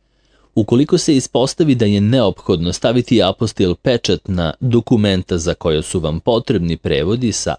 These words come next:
albanskog jezika na slovenački, morate saznati i da li se ovaj pečat stavlja na samom početku obrade ili tek nakon što se izvrši prevod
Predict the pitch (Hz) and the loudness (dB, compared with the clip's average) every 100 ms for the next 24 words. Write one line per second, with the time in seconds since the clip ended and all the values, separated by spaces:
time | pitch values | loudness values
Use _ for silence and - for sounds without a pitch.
0 | - 85 87 90 85 - 101 98 95 104 | -6 -4 -4 -4 -6 -2 0 2 2 0
1 | 101 - 64 78 127 139 - 85 78 80 | -2 -4 -4 -2 -2 -2 -2 -2 -2 -4
2 | - - - _ _ _ _ _ _ _ | -6 -8 -12 _ _ _ _ _ _ _
3 | _ - 123 156 - 151 - 73 78 104 | _ -2 0 2 0 -2 -2 -4 -2 -2
4 | 123 - 120 - 120 - 117 131 156 - | -2 0 -2 0 -2 -2 0 0 0 0
5 | 98 95 120 - - - 110 - 117 120 | 0 2 0 0 -2 -2 -4 -4 -2 0
6 | 107 - 104 104 101 - 98 95 - 92 | 0 -2 -4 -2 -4 -4 -2 -2 -2 -2
7 | - 101 - - 67 67 110 127 131 95 | 0 -2 -2 -4 -4 -2 -2 0 0 -2
8 | - _ _ _ _ - 117 110 104 _ | -4 _ _ _ _ -2 0 2 -2 _
9 | 147 151 139 113 113 - 110 - 110 123 | -2 -2 -2 -2 -2 -2 -4 -4 -4 0
10 | 113 117 123 110 98 82 107 110 104 | 0 0 -2 -2 -4 -4 -2 0 0